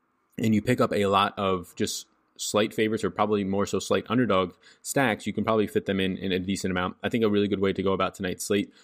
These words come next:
depending on who you want to be your big favorite, right? But say you go Wii Gaming for a three-man stack,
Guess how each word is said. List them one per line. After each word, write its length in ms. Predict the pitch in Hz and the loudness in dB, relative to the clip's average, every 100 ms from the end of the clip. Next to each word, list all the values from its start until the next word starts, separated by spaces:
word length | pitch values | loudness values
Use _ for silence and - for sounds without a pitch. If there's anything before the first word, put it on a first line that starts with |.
| _ | _
depending 260 | - 139 135 | -4 0 0
on 80 | 110 | 0
who 80 | |
you 80 | 110 | 2
want 140 | 101 92 | 2 0
to 20 | |
be 80 | 90 | -2
your 80 | |
big 220 | 80 87 85 | -2 -4 -2
favorite, 260 | 87 85 | -2 -2
right? 220 | 98 95 - | -2 -2 -2
But 180 | 90 - | -4 -4
say 160 | - 113 | 0 2
you 80 | |
go 120 | 107 101 | 4 2
Wii 180 | 104 | 0
Gaming 360 | 98 101 98 101 _ _ | -2 -2 -2 -6 _ _
for 180 | 107 95 | 0 0
a 80 | 92 | 0
three-man 400 | - 110 110 104 | -2 -2 -2 -2
stack, 360 | - 101 101 | -2 -4 -6